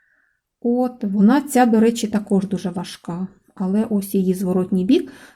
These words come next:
Е, я показувала вже свої брошечки. Вже всі вам показувати не буду.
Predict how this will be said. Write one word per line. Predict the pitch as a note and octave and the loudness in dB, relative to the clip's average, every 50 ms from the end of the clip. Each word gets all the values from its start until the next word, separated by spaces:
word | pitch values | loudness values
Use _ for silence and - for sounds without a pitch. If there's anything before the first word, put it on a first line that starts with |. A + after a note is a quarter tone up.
| _ _ - | _ _ 0
Е, | G3 F#3 F3+ | 2 2 2
я | F3 E3+ G#3 A3 A3+ A3+ | 4 4 6 6 4 4
показувала | A3+ G#3+ G3+ G#3 - G#3+ F#3 F3+ F3+ G3 F3+ E3+ E3+ D#3+ D#3+ E3 D#3+ E3 E3 - _ _ _ _ _ _ _ _ _ - | 2 0 -2 0 2 2 2 2 2 -2 -2 -2 -2 -2 -2 -2 -2 -4 -6 -10 _ _ _ _ _ _ _ _ _ -8
вже | F3+ E3+ E3 F#3+ F3 | -6 -2 0 -2 -2
свої | F3 - F#3 E3+ E3 E3+ E3 | -2 -2 -4 -4 -2 -2 -4
брошечки. | E3 F3 G3 A#3+ E4 F#4 - - A3 - - - - E3+ E3 E3 - _ _ _ _ _ _ _ _ - | -2 0 2 2 2 2 0 -4 -6 -6 -6 -10 -8 -8 -8 -8 -10 _ _ _ _ _ _ _ _ -8
Вже | F#3+ F#3 E3+ | -6 -4 -4
всі | E3+ - - G#3 F#3+ | -4 0 2 2 2
вам | F3+ E3 E3 E3 | 2 2 -2 -2
показувати | E3 - - - D#3+ D#3+ E3 E3 D#3+ D#3 D3+ - | -6 -8 -8 -6 -6 -6 -6 -6 -8 -8 -6 -6
не | E3 D3+ | -8 -6
буду. | D#3 E3 G3+ C4+ F4+ G4 B3+ G3 F3+ - | -4 -2 -2 -2 0 0 -2 -4 -4 -6